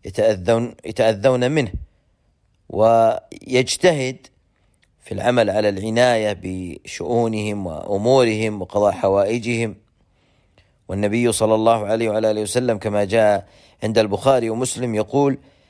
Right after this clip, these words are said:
"بينما رجل يمشي بطريق وجد غصن شوك على الطريق فأخره"،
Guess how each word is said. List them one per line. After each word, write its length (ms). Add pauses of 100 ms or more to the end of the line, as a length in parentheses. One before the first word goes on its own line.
(180)
"بينما 400
رجل 340
يمشي 320
بطريق 580 (760)
وجد 400
غصن 480
شوك 440
على 400
الطريق 920 (340)
فأخره"، 800